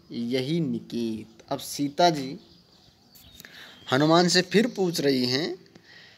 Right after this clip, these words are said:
कि किस कारण से पठे, पठे यानी भेजना,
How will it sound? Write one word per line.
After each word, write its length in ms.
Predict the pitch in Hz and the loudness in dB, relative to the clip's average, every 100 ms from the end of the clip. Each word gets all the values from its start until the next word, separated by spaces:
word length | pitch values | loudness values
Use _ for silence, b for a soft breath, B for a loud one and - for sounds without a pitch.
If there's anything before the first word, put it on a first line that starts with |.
| B - | B -12
कि 80 | |
किस 320 | - 240 262 - | -4 4 4 6
कारण 420 | 202 175 180 190 | 8 8 8 2
से 220 | 180 202 | 0 -2
पठे, 560 | 170 - - 151 156 135 | -2 -6 -4 -2 -2 -2
पठे 340 | - 127 147 | -6 -6 -6
यानी 160 | 151 180 | -4 -6
भेजना, 840 | 123 117 120 117 117 120 110 | -6 -2 -2 -2 -2 -2 -6